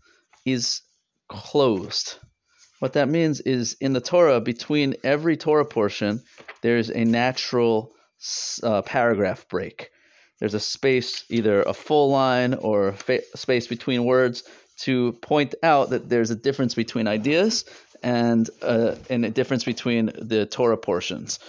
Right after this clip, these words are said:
So there are throughout the Torah several different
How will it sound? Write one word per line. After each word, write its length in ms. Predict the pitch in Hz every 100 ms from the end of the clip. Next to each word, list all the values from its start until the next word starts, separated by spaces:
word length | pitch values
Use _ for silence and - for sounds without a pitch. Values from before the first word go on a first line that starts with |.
| - - _
So 480 | - - 123 120 -
there 160 | 127 131
are 160 | 135
throughout 300 | 131 165 185
the 60 | 160
Torah 260 | - 139 117
several 500 | - 139 135 120 123
different 420 | 135 - 123 110